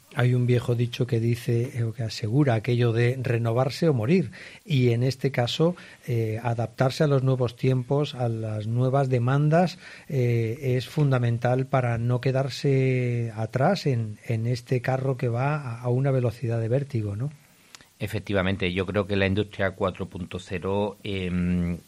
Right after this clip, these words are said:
Speaker 2: eh, es, eh, mm, es muy avanzada, pero es fundamental que en un sector puntero a nivel mundial,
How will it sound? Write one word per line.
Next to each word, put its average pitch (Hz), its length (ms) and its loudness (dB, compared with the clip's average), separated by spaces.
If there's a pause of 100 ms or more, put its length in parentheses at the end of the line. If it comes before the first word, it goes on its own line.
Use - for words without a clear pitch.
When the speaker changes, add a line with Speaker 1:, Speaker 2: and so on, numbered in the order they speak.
(120)
Speaker 2:
eh, 90 580 -6
es, 90 440 -4 (120)
eh, 90 440 -6
mm, 92 400 -4 (100)
es 113 100 0
muy 131 180 6
avanzada, 95 640 0
pero 87 140 -4
es 90 80 -6
fundamental 92 680 -2
que - 140 -8
en 95 60 0
un 120 100 2
sector 113 560 -2 (180)
puntero 101 560 0
a 87 40 -4
nivel 82 300 -8
mundial, 82 420 -6